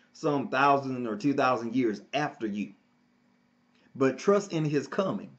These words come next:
and you be saved. And, you know, they tell you, "Trust you," you know, it's by the Spirit, you know, and you wanna be faithful to God. You want to live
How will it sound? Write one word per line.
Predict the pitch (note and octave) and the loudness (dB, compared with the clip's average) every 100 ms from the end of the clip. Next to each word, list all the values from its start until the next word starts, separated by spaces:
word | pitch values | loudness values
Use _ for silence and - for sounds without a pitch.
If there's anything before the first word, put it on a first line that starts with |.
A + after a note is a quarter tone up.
| _ _ _ _ _ _ | _ _ _ _ _ _
and | G#2+ | -8
you | A2+ | -4
be | G#2 | -4
saved. | G2+ G2 D#2+ - _ _ _ _ _ _ _ _ _ _ _ _ _ _ _ _ _ _ _ _ _ _ _ - _ _ _ | -4 -6 -8 -14 _ _ _ _ _ _ _ _ _ _ _ _ _ _ _ _ _ _ _ _ _ _ _ -20 _ _ _
And, | G#2 G#2+ | -8 -6
you | |
know, | G#2+ G#2+ | -4 -4
they | G#2+ | -4
tell | A2+ | -4
you, | G#2 | -4
"Trust | G2+ B2 A2+ - | -4 -4 -6 -6
you," | A2 | -6
you | |
know, | G2+ | -4
it's | G2 | -4
by | F#2+ G2+ | -2 -4
the | G2+ | -4
Spirit, | - G#2+ G#2+ D#3 | -8 -4 -4 -4
you | F3 | -6
know, | C#3 C#3 - - | -6 -8 -12 -8
and | C3 | -2
you | E3 | 0
wanna | C#3+ A2+ | 0 -4
be | G#2 | -6
faithful | - F2+ - F2 | -6 -8 -8 -14
to | |
God. | E2+ F2 D#2+ F#2+ | -10 -10 -10 -10
You | A2 | -8
want | G2+ B2 - | -6 -6 -8
to | C3 A2+ | -12 -8
live | G#2 G2 G2+ | -4 -2 -4